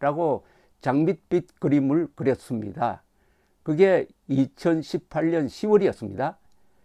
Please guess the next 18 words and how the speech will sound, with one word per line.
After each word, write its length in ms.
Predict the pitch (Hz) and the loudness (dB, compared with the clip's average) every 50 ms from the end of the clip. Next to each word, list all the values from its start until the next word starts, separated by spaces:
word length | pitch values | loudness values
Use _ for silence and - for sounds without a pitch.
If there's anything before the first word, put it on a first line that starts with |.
| _ _ _ _ _ - | _ _ _ _ _ -4
그때 480 | - 208 202 - 196 180 156 139 - - | -4 -2 0 2 4 4 4 4 2 -2
문재인 420 | 117 117 127 139 139 180 180 180 165 | -4 0 2 4 4 4 4 4 2
대통령 480 | 165 139 - - 147 160 160 160 139 | 0 -2 0 0 0 0 0 0 -2
잘 160 | - 123 110 113 | -2 -2 -2 0
나갈 240 | 120 131 165 165 | 0 0 0 -2
때였습니다. 720 | 160 - - 147 117 - - 110 101 101 87 123 120 - - - - _ _ _ _ _ _ _ - - - - _ _ _ _ _ _ _ _ | -2 -4 -4 -4 -4 -4 -6 -8 -8 -6 -6 -6 -6 -8 -12 -18 -20 _ _ _ _ _ _ _ -20 -20 -20 -20 _ _ _ _ _ _ _ _
그해 460 | - 175 185 180 156 135 131 - - _ _ _ _ _ _ _ _ _ _ | -2 2 4 4 4 4 2 -2 -6 _ _ _ _ _ _ _ _ _ _
사월 460 | - - 147 135 151 156 170 175 160 | -6 -2 2 2 6 8 6 6 6
이십칠 720 | 110 139 147 110 - 175 147 - _ _ - - 170 156 | 4 0 -2 -2 -2 -4 -6 -6 _ _ -10 -4 2 4
일 220 | 175 160 - - - _ _ _ _ _ _ _ _ _ _ _ _ _ _ _ _ _ _ _ _ _ _ _ _ _ _ _ _ - _ _ _ _ _ _ _ _ _ _ | 4 4 4 2 -8 _ _ _ _ _ _ _ _ _ _ _ _ _ _ _ _ _ _ _ _ _ _ _ _ _ _ _ _ -20 _ _ _ _ _ _ _ _ _ _
판문점에서 840 | - 170 175 185 180 180 160 165 143 135 139 127 135 135 113 110 117 - _ _ _ _ _ _ _ _ _ _ _ _ _ _ _ _ _ _ _ - | 2 2 4 6 6 6 6 6 4 4 2 -2 -4 -4 -6 -6 -10 -16 _ _ _ _ _ _ _ _ _ _ _ _ _ _ _ _ _ _ _ -8
김정은과 720 | 131 156 170 170 135 175 185 165 175 175 170 156 151 127 | -6 -4 -2 0 2 2 4 6 8 8 8 8 6 4
만났고, 580 | 127 147 156 151 135 117 - - 117 120 135 - _ _ _ _ _ _ _ - | 6 4 4 4 2 -2 -4 -8 -8 -8 -8 -12 _ _ _ _ _ _ _ 2
유월 320 | 151 160 175 185 180 165 | 6 8 10 10 10 8
십이 320 | 123 - 190 190 139 - 135 | 6 2 -2 -2 -2 0 2
일 340 | 156 156 165 160 120 101 - - _ | 6 6 6 6 4 0 -6 -12 _
김정은이가 840 | - 131 135 143 131 170 170 175 180 185 180 143 131 127 120 - _ - | -4 0 0 2 2 2 2 2 0 0 0 0 0 0 0 -2 _ -10
트럼프와 560 | - 151 190 202 185 - 151 151 156 156 | -6 -4 -4 -4 -2 -2 0 0 0 0